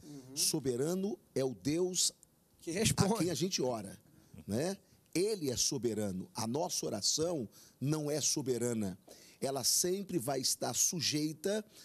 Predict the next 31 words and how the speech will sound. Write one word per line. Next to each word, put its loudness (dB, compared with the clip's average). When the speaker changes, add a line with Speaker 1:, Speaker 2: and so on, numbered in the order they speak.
Speaker 2:
ao 0
crivo -2
da -2
soberania 2
de 0
Deus, 2
ao -2
crivo 0
da 0
vontade -2
de -2
Deus. 0
Ele 0
sim 4
é 0
soberano. 0
Soberano 2
para -2
dizer 2
amém 0
ao 0
que -6
nós 0
estamos 0
pedindo 0
e 4
é -2
soberano 0
para 0
dizer 0
não 0